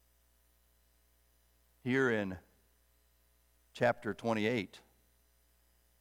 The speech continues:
the guards, the guards who had been posted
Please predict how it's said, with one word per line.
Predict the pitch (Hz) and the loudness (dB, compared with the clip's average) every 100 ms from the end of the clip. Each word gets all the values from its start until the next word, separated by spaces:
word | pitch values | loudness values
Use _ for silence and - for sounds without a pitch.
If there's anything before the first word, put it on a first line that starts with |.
| - | -8
the | 113 | 0
guards, | 110 123 139 - - - - - _ _ _ _ _ _ _ _ _ _ _ _ _ _ _ _ _ _ - | 4 4 2 -6 -14 -12 -12 -14 _ _ _ _ _ _ _ _ _ _ _ _ _ _ _ _ _ _ -2
the | 123 | -2
guards | 110 160 165 202 196 - | 4 6 8 8 6 4
who | |
had | 156 131 | 4 8
been | 139 127 | 6 6
posted | 151 170 185 - 180 185 170 | 6 6 6 4 6 6 2